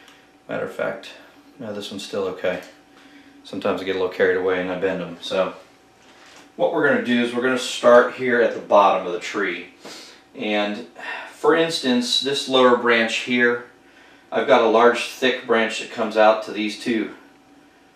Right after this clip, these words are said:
smaller branches, but right in front of those two I've got this real fine tracery branch.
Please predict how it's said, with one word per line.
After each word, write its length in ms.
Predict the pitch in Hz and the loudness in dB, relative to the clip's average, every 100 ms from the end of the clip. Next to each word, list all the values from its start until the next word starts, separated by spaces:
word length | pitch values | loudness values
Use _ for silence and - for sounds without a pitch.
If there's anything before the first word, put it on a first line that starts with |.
| _ | _
smaller 420 | - 135 127 113 | -8 -2 2 2
branches, 460 | 104 101 98 101 95 | 0 -4 -4 -6 -6
but 160 | 110 | -2
right 260 | 110 170 - | 2 2 0
in 60 | - | -6
front 340 | - 143 120 | -2 0 2
of 60 | 104 | 2
those 240 | 95 95 | 0 0
two 200 | - 107 | -4 -4
I've 120 | 98 | -2
got 140 | 107 110 | -2 -2
this 260 | 110 - | -4 -6
real 260 | 120 131 127 | -2 2 2
fine 640 | - - 127 120 117 110 | -2 -8 -2 0 0 -2
tracery 640 | 104 - 110 101 - 95 | -4 -2 -2 -2 -6 -8
branch. 560 | - 98 92 92 - - | -6 -6 -6 -6 -12 -14